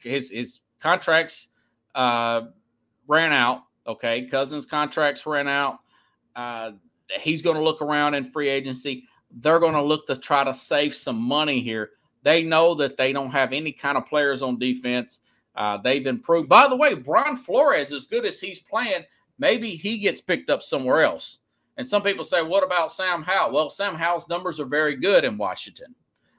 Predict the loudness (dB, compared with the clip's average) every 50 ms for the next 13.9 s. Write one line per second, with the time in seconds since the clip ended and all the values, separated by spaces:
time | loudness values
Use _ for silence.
0 | _ _ 2 2 4 4 4 6 6 4 4 4 4 4 6 6 4 2 0 -2
1 | -4 -2 -2 -2 -2 -2 -4 -6 -10 -8 -8 -6 0 2 4 4 6 4 2 0
2 | 0 0 2 2 0 -2 -4 -4 -4 -2 -4 -4 0 2 4 6 6 6 4 4
3 | 2 -2 _ _ _ _ _ _ _ _ _ _ _ _ 2 2 4 4 4 2
4 | 2 0 0 2 4 6 6 6 4 2 0 -2 -4 -4 -4 -2 0 0 0 2
5 | 2 2 4 2 2 0 -2 -4 -2 -2 -2 -2 -2 -4 -4 -2 0 2 4 4
6 | 4 4 0 -4 _ _ _ _ _ _ 0 0 0 0 0 -2 -4 -2 -2 -2
7 | -2 -4 -4 -6 -8 -8 -10 -12 -12 -12 -12 -2 2 4 4 4 4 0 -4 -8
8 | -8 -6 -6 -6 -6 -6 -2 0 0 0 0 0 -4 -10 -20 _ _ _ -2 2
9 | 4 6 6 4 4 4 4 2 4 4 2 2 2 2 0 -2 0 4 6 6
10 | 8 8 6 4 2 0 -2 -8 _ _ _ -10 -8 -6 -2 -2 -2 -2 -2 0
11 | 0 0 0 -2 -6 -8 -10 -10 -4 -2 0 0 0 0 -2 -4 -2 0 -2 -2
12 | 0 -2 -2 -2 -2 -2 -2 -2 -4 -2 0 2 4 6 6 4 4 2 0 -2
13 | -4 -4 -4 _ -6 -6 -6 -4 -4 -2 0 0 0 0 -2 -2 _